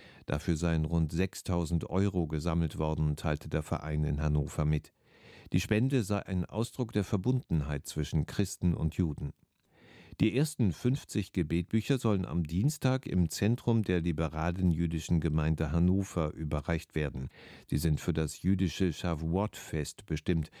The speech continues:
das an diesem Tag beginnt. Dabei erinnern die Juden an den Empfang der zehn Gebote durch Mose am Berg Sinai.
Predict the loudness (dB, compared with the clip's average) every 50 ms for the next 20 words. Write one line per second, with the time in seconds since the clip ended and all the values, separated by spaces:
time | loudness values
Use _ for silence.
0 | -20 -20 -16 -8 -6 -4 -2 0 -2 0 0 0 0 2 0 0 0 0 -2 -2
1 | -2 -2 -4 -4 0 0 0 -2 -2 -6 -12 _ _ _ _ -20 -20 -20 -18 -10
2 | -4 -4 -2 0 0 -2 -2 -4 -4 -2 -2 -2 2 2 4 4 4 4 2 0
3 | 0 0 2 2 2 2 2 2 0 2 0 -2 0 2 2 0 0 0 0 -2
4 | -2 0 2 2 2 4 2 0 -2 -2 -2 -2 0 2 2 2 0 -2 -2 -2
5 | -2 -2 0 0 0 0 0 -2 -2 0 0 0 2 2 2 2 2 2 0 -2
6 | -2 -2 0 0 0 2 2 0 -2 -2 0 2 4 4 4 2 -2 -4 -8 -10
7 | -10 -12